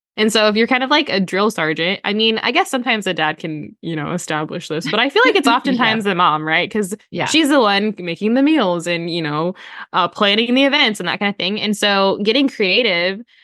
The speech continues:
Speaker 1: and realizing how much overlap you can use in your home and in your business is just such a way to lo-,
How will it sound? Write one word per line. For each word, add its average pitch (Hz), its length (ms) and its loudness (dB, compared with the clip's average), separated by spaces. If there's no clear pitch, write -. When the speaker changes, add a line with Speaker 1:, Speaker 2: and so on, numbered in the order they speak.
Speaker 1:
and 202 140 -2
realizing 208 640 2
how 220 200 2
much 190 360 -4
overlap 214 680 0
you 208 120 0
can 196 280 0
use 196 600 -2
in 208 200 4
your 202 160 4
home 190 260 2
and 190 180 2
in 226 120 2
your 254 100 2
business 254 340 2
is 214 120 2
just 269 160 2
such 311 160 -2
a 311 80 0
way 185 180 2
to 185 100 0
lo-, 156 200 -4